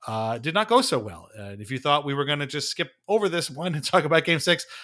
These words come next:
I am sorry to disappoint you. But yes, in fact, the Islanders did lose eight nothing on Monday in the worst playoff loss in franchise history.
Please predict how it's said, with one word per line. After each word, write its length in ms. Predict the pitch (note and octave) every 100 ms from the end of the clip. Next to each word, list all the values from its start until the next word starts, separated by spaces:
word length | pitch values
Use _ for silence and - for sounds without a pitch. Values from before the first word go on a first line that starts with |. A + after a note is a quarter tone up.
| -
I 120 | B2 A#2+
am 100 | A2
sorry 240 | A#2 G2+
to 100 | F#2+
disappoint 480 | F2+ - - G3 -
you. 180 | F3 - - _ -
But 300 | C3+ B2+ C3
yes, 280 | C#3 - -
in 120 | A#2+
fact, 240 | C#3 B2+ C3+
the 80 |
Islanders 400 | C3 C3+ B2+ A2+
did 260 | B2+ C#3 C#3 _ C3
lose 380 | B2+ B2 A2+ -
eight 180 | C#3
nothing 280 | C3 A#2+ A#2+
on 120 | A#2+
Monday 520 | A2+ A2 G#2 G#2 G2+ - - _ _
in 520 | G2+ G2 F#2+ F#2 F2 -
the 100 | F#2+
worst 380 | B2+ D3+ - -
playoff 340 | B2+ A#2+ -
loss 440 | A#2+ A2 G#2+ - -
in 140 | G2 F#2+
franchise 520 | - G#2+ G#2 F#2+ F#2+
history. 540 | F3+ - D3+ C#3 C3